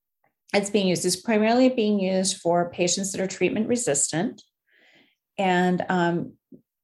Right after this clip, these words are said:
there's, this is an active area of investigation. There are a number of laboratories that are looking at it and trying to really look at the dosing. You know, if you give a dose once a week, how can you maintain it? Or maybe twice a week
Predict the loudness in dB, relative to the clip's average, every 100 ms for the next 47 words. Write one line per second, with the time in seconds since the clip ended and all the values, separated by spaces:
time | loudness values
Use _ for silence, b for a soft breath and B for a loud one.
0 | _ 2 6 6 4 0 2 0 0 0
1 | 2 0 0 2 4 2 0 -2 -2 -2
2 | -4 -2 0 0 -2 0 0 0 2 2
3 | 2 4 4 4 2 0 0 0 0 -2
4 | 2 2 2 0 0 2 0 -2 b b
5 | b b _ 2 4 4 4 4 4 4
6 | 4 4 4 0 -2 -8 2 4 4 2
7 | -6 -12 _ _ _ _ _ _ _ _
8 | _ -2 2 4 2 2 4 4 4 6
9 | 6 2 0 0 0 -4 -2 -2 -2 -6
10 | -4 -4 0 0 2 2 2 0 -2 -2
11 | -2 -2 -2 0 0 0 -4 2 4 6
12 | 4 -2 -2 -4 -4